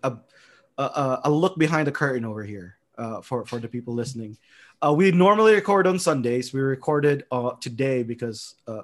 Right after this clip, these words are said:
situations. The game was yesterday early. Um, normally on Sundays, and normally it's before the game if it's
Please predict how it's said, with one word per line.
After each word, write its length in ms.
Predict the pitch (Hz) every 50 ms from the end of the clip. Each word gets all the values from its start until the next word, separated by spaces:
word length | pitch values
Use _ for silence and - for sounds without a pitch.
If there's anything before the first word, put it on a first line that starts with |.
| _ _ _
situations. 800 | - - 131 - - 127 127 131 131 123 - 120 113 117 113 -
The 60 | -
game 240 | 113 117 123 123 113
was 160 | 117 110 -
yesterday 420 | 123 120 117 - 120 107 110 110 104
early. 440 | 107 120 123 120 110 110 113 117 - _ _ _ _ - - - - _ _ _
Um, 360 | 156 151 143 135 123 127 - _ _ _ _ _ _ _ _ _ _ _ _ _ _ _ _ _ _ _ _
normally 400 | 131 160 170 175 175 170 175 175
on 80 | 170 160
Sundays, 500 | - 170 147 143 135 135 131 127 127 -
and 60 | 123
normally 300 | 127 127 131 127 127 131
it's 120 | 123 123 -
before 400 | 123 120 117 - - 127 127 127
the 100 | 131 127
game 380 | 123 113 107 107 107 107 110
if 200 | 101 101 - -
it's 220 | 107 - - -